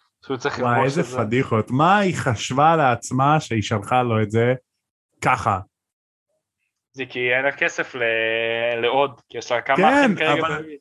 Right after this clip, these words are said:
Speaker 2: תשמע, מילא לשים פתק, "אל תפתח את זה ליד אחרים".
Speaker 1: לא, היא שלחה להם את המכתב צעקן הזה, באחד ה-, באמצע ארוחת ערב או ארוחת צהריים, שכל המקום היה מלא, והוא פשוט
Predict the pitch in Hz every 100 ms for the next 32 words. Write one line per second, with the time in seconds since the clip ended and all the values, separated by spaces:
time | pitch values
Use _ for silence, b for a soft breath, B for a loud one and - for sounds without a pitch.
0 | _ _ _ - 214 254 269 226 147 165
1 | 214 247 262 262 254 247 208 - 233 220
2 | 214 214 208 196 190 147 165 185 - -
3 | 147 - 151 139 135 135 143 - 135 131
4 | 123 113 110 - _ _ _ _ _ _
5 | _ _ _ _ _ b b - 214 196
6 | 196 - 202 - 220 226 214 202 196 175
7 | 170 - 190 190 202 180 - 180 185 180
8 | 151 139 139 147 160 165 156 156 151 156
9 | 151 165 170 160 - 170 165 165 165 151
10 | 135 131 151 - 151 147 156 156 - B
11 | B B B - - 170 170 160 175 165
12 | 165 165 151 170 170 151 143 139 -